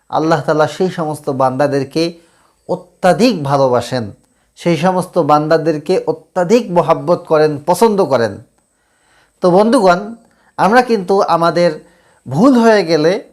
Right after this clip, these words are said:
আল্লাহ তাআলার কাছে ক্ষমা প্রার্থনা করি, আল্লাহ তাআলার কাছে তওবা করি ইস্তিগফারের মাধ্যমে।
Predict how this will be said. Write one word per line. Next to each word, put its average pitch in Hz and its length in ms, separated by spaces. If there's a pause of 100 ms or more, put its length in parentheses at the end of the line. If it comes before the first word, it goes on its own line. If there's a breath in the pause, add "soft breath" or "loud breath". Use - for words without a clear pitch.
(120)
আল্লাহ 170 340
তাআলার 175 320
কাছে 175 260
ক্ষমা 180 420
প্রার্থনা 160 420
করি, 156 400 (280 soft breath)
আল্লাহ 143 300
তাআলার 165 260
কাছে 160 220
তওবা 196 460
করি 185 420
ইস্তিগফারের 180 720
মাধ্যমে। 127 520